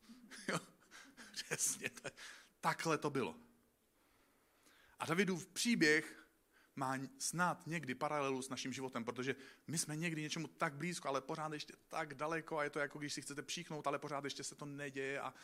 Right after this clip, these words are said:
je to, „a“. Na konci roku dva tisíce dvanáct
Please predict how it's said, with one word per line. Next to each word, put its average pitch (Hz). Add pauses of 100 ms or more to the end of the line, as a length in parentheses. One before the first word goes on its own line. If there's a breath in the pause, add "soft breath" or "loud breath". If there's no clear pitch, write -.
(180 loud breath)
je 139
to, 151 (280)
„a“. - (1900 loud breath)
Na 123
konci 170
roku 147
dva 131
tisíce 156
dvanáct 110